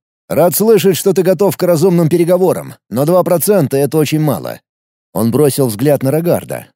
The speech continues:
но тот неподвижно смотрел на барона. По его лицу сложно было понять, о чем шидарец думает. К счастью, в разговор он не лез, и землянин посчитал, что спутник отдал ему инициативу.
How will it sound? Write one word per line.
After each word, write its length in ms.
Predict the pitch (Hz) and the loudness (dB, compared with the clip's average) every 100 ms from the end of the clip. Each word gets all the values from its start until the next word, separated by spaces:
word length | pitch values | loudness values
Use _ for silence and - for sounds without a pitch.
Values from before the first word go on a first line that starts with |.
| _ | _
но 200 | 95 131 | -8 -6
тот 240 | 180 190 | -4 -4
неподвижно 540 | 202 196 170 190 165 196 | -2 -2 -2 -2 0 0
смотрел 420 | 196 180 147 127 | 0 0 0 0
на 100 | 135 | 0
барона. 500 | 156 151 71 62 - _ _ - | 0 -2 -6 -14 -20 _ _ -6
По 60 | |
его 240 | 104 117 131 | -2 0 2
лицу 440 | 127 - 190 170 | 0 0 0 0
сложно 460 | - 185 165 139 151 | -2 -4 -2 0 0
было 200 | 160 135 | 0 0
понять, 400 | 135 180 160 - | 0 0 -2 -2
о 120 | 156 | -6
чем 320 | - 202 147 | -4 -2 -2
шидарец 460 | - 165 151 143 120 | -2 0 0 -2 -4
думает. 500 | 127 82 60 - - _ _ _ _ | -4 -6 -10 -16 -20 _ _ _ _
К 40 | |
счастью, 520 | - 226 226 185 147 147 | -4 0 2 2 0 2
в 60 | |
разговор 460 | 202 175 202 202 190 | 2 2 2 2 2
он 120 | 180 | 2
не 100 | 170 | 0
лез, 380 | 90 64 - - _ | -2 -8 -14 -16 _
и 140 | 98 110 | -8 -4
землянин 540 | 123 135 160 165 160 | -2 0 0 0 0
посчитал, 640 | 156 - - 135 208 180 131 | -2 -6 -6 -2 0 -2 -4
что 260 | - 185 | -6 -6
спутник 540 | - - 233 170 190 196 | -6 -6 -6 -4 -2 0
отдал 360 | 170 185 175 | 0 0 0
ему 420 | 151 180 180 143 | 0 0 0 0
инициативу. 800 | 143 139 127 135 - 82 60 58 | 0 0 -2 -6 -6 -10 -12 -16